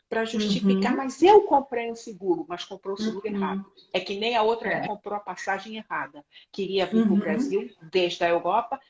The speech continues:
Speaker 1: e acabou comprando uma passagem pelos
Speaker 2: Exatamente.
Speaker 1: Estados Unidos e jogou fora o dinheiro porque ela não tinha visto pra chegar nos Estados Unidos.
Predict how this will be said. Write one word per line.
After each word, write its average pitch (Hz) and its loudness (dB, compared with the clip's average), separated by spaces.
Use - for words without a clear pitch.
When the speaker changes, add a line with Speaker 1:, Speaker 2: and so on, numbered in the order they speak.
Speaker 1:
e 214 -2
acabou 185 -4
comprando 180 -10
uma 170 -8
passagem 165 -8
pelos 185 2
Speaker 2:
Exatamente. - -8
Speaker 1:
Estados 185 0
Unidos 202 -2
e 214 -8
jogou 196 2
fora 185 0
o 185 0
dinheiro 185 -6
porque 180 -8
ela 175 -2
não 180 -6
tinha 170 -6
visto 165 -6
pra - -14
chegar 156 -4
nos 160 -10
Estados 156 -4
Unidos. - -18